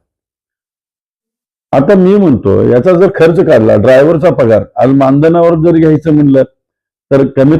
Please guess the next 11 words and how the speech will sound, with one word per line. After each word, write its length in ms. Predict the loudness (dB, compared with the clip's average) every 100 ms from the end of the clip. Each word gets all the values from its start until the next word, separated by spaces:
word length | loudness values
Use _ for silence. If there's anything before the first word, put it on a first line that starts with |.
| 0
कमी 220 | 0 0
अठरा 340 | 0 -2 -2
ते 140 | 0 0
वीस 240 | 0 0
हजार 200 | 0 0
रुपये 300 | 0 0 -2 -2 -4
द्यावे 240 | 0 2 2
लागतात 320 | -2 -4 -6 -8 _ _ _ _ _ _ _ _ _ _ _ -2
सरासरी. 420 | 0 0 0 -2 -4 -12 _ _ _ _ _ -4
समजा 280 | 0 2 0 -2 -8 _ -4
आपण 220 | -2 0